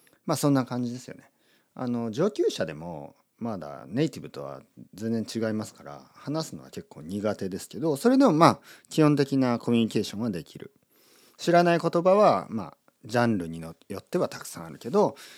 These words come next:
まあ、詳しい、あの、ジャンルっていうかね、まあ、まあ、日々のこととかはそんなに問題はない。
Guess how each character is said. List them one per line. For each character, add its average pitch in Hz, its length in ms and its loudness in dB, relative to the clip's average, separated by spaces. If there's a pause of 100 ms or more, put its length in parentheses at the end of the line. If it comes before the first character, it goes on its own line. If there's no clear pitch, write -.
(160)
ま 165 160 0
あ、 101 40 -4
詳 156 260 2
し 117 260 -4
い、 - 80 -18 (640)
あ 101 120 -14
の、 73 340 -18 (180)
ジ 104 100 -4
ャ 110 60 -2
ン 82 100 -10
ル 71 60 -16
っ - 20 -20
て - 140 -20
い - 40 -16
う - 40 -18
か 123 100 -10
ね、 226 160 -6
ま 78 240 -10
あ、 - 20 -18 (840)
ま 90 320 -12
あ、 - 100 -20
日 - 200 -4
々 117 120 2
の 90 80 -8
こ - 140 -14
と 117 100 -8
と 139 80 -8
か 135 160 -2
は - 240 -12 (340)
そ - 160 -10
ん 92 40 -8
な 85 80 -8
に 123 80 2
問 80 160 -4
題 - 120 -20
は - 60 -20
な - 60 -20
い。 - 20 -20